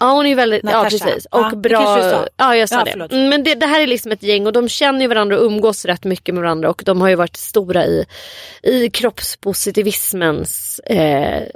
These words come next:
Speaker 1: liksom konto, ja, i, i konton på Instagram. Hur som helst så har hon nu i veckan kommit ut som binge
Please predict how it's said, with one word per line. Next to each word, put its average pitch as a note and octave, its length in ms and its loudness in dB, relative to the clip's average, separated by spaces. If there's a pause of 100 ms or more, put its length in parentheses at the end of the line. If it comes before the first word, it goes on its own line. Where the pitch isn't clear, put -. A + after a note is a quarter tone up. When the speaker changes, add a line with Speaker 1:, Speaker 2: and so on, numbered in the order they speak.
(140)
Speaker 1:
liksom D3 600 -4 (560)
konto, D#3+ 800 -2 (760)
ja, F3 100 -8 (380)
i, A#3+ 200 2
i A#3 40 -6
konton F#3 600 -2
på E3 260 2
Instagram. F3+ 440 -2 (440)
Hur G4+ 320 4
som E4+ 180 0
helst G#3+ 440 0
så - 160 -2
har G#3 220 4
hon F3+ 280 0
nu D#3+ 320 -2 (160)
i A3+ 220 0
veckan G3 640 -4 (280)
kommit C4+ 360 -2
ut A#3+ 380 -2
som - 600 -4 (920)
binge D4 360 2